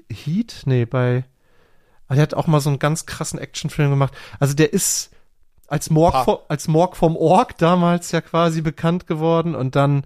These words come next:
Speaker 2: Nicht bei Good Morning Vietnam?
Speaker 1: Nein, es kam alles später.
Speaker 2: Ja.
Speaker 1: Aber genau, aber ist ja auch in der, eher ein ernster Film, Good Morning Vietnam. Ist, der
Speaker 2: Ja, aber er
Speaker 1: ist
Speaker 2: spielt ja so eine Dödelrolle da.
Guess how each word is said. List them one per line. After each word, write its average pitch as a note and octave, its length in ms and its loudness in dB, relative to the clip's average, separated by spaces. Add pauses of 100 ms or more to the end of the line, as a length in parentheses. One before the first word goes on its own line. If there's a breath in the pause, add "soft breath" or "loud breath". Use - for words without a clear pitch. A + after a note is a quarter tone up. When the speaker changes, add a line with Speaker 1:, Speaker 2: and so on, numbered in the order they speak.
(240 loud breath)
Speaker 2:
Nicht D3+ 160 -8
bei D3 140 0
Good C#3 200 -8
Morning C#3+ 360 -2
Vietnam? C#3 440 -4
Speaker 1:
Nein, C3 180 2
es - 100 -6
kam C#3+ 160 -6
alles C3+ 160 -8
später. B2+ 320 -8 (480 loud breath)
Speaker 2:
Ja. G#2 180 -10 (160)
Speaker 1:
Aber C#3+ 420 2
genau, F3 220 4
aber C3+ 220 -2
ist - 100 -8
ja D3+ 60 0
auch D#3+ 160 -4
in D3 220 -6
der, D3 160 -2
eher D3+ 180 2
ein D3 80 0
ernster F3+ 420 0
Film, F#3 340 2
Good E3+ 120 -4
Morning E3 340 0
Vietnam. D3 400 -4
Ist, - 280 -12
der A#2+ 40 -4
Speaker 2:
Ja, A#2 40 0
aber B2 80 0
er B2 40 4
Speaker 1:
ist - 60 -2
Speaker 2:
spielt C3+ 180 2
ja B2+ 120 4
so B2 100 -4
eine A#2+ 160 -2
Dödelrolle G#2 500 -4
da. F2+ 240 -6